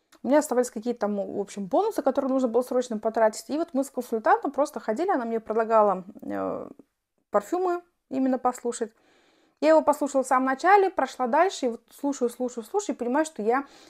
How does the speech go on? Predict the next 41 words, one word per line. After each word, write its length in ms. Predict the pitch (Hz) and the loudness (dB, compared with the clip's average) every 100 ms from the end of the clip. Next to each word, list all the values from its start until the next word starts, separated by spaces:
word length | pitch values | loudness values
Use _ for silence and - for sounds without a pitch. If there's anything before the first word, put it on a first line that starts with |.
| _ | _
все 140 | 247 | 2
равно 220 | 247 294 | 4 6
мысленно 360 | 330 294 330 285 | 4 4 2 0
возвращаюсь 420 | 240 226 269 277 | 0 0 0 -2
вот 100 | 220 | -2
к 80 | - | -2
этому 240 | 233 220 | 0 -2
первому 320 | 202 233 220 | 0 0 2
аромату, 340 | 196 208 320 320 | -2 2 2 0
который 220 | 208 233 | -2 0
она 140 | 240 | -2
мне 180 | 220 214 | -2 -4
дала 180 | 202 202 | -2 -2
послушать. 520 | 208 214 - 185 - - _ _ - - | -2 -6 -8 -10 -12 -18 _ _ -18 0
И 280 | 269 302 _ _ _ _ _ | 2 2 _ _ _ _ _
прослушав 520 | - 269 277 330 339 - | 4 4 4 0 0 -4
все, 240 | - 311 | 4 4
что 200 | 254 233 | 6 2
она 140 | 220 | 2
мне 160 | 220 202 | 0 -2
предложила, 500 | 196 208 220 269 349 | -4 2 2 4 2
там 160 | 254 233 | 2 -2
были 160 | 226 | 0
варианты 520 | 196 202 220 226 220 | 0 2 2 2 0
абсолютно 640 | 202 - 170 - 214 196 180 | -2 -2 -2 0 0 -2 0
разные, 420 | 220 277 269 254 202 185 | 2 2 0 0 0 -2
и 40 | 185 | -2
очень 280 | 175 - | -4 -4
дорогие, 320 | 185 208 202 233 | -4 -4 -2 0
и 40 | |
очень 260 | 214 214 196 | 0 -2 -10
бюджетные, 520 | 190 247 269 254 254 _ _ _ _ _ - | -2 -2 -2 -6 -8 _ _ _ _ _ 0
я 220 | 226 247 | 6 6
пришла 300 | 311 285 285 | 4 2 2
к 60 | 285 | 2
выводу, 260 | 294 294 | 0 0
что 180 | 285 294 | -2 0
я 120 | 240 | 0
хочу 280 | - 233 - | 0 -4 0
только 320 | 247 226 220 | 2 2 2
его, 380 | 202 190 185 320 | 0 0 0 -2